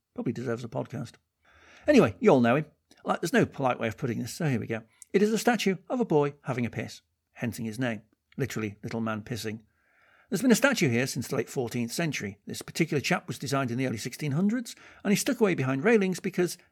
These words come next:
as you might imagine for a small, notable object, there's a tradition of him getting pinched. A second tradition has him being dressed up in seasonal or festive clothing,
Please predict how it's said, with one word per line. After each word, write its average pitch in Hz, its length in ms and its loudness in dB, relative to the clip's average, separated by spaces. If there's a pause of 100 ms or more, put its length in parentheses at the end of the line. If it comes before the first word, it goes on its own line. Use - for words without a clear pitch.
(180)
as 156 120 -2
you 196 40 0
might 254 140 0
imagine 208 340 2
for - 120 -2
a 117 40 -4
small, 151 520 2 (160)
notable 131 500 -4
object, 175 400 -4 (360)
there's 247 120 0
a 240 60 0
tradition 233 340 0
of 127 80 -2
him 151 160 0 (680)
getting 135 300 -6
pinched. - 480 -6 (880)
A 165 40 -4
second 277 360 4
tradition 123 320 0
has 160 180 -2
him 170 80 0
being 160 220 2
dressed 147 320 0
up 165 120 2
in 113 120 -2
seasonal 120 380 -2
or 113 60 -2
festive - 380 -8
clothing, 147 420 -2